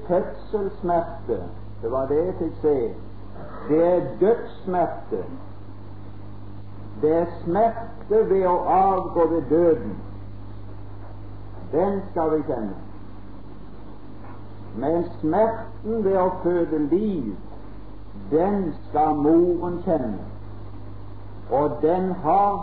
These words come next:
han kjent. «Jeg har født ham med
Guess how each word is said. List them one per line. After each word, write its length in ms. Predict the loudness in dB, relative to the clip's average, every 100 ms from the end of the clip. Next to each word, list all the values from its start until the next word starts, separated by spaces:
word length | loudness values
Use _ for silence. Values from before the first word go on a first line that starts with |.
| 2
han 320 | 4 4 0 -2
kjent. 380 | 0 0 -4 -8 -10 -12 -12 -12 -12 -12 -12 -12 -12 -10 -10 -10 -10 -12 -12 -12 -12 -10 -10 0
«Jeg 500 | 4 8 6 6 0 -4 -8 -10 -2
har 380 | 4 4 4 2
født 440 | 2 2 0 -8 -2
ham 160 | 0
med 280 | 2 0 -2